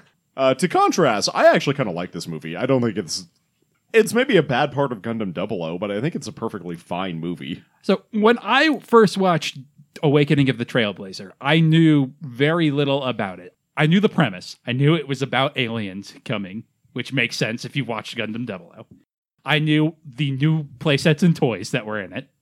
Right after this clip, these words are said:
Speaker 2: And I knew that the reception of it is very negative. And I had assumed that one and three were related and that people just didn't want aliens in their Gundam.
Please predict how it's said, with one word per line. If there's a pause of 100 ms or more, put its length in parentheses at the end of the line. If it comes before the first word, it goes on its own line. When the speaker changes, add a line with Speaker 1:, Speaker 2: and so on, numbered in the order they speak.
(260)
Speaker 2:
And
I
knew
that
the (320)
reception
of
it
is
very
negative. (480)
And
I
had
assumed
that
one
and
three
were
related (160)
and
that
people
just
didn't
want
aliens
in
their
Gundam.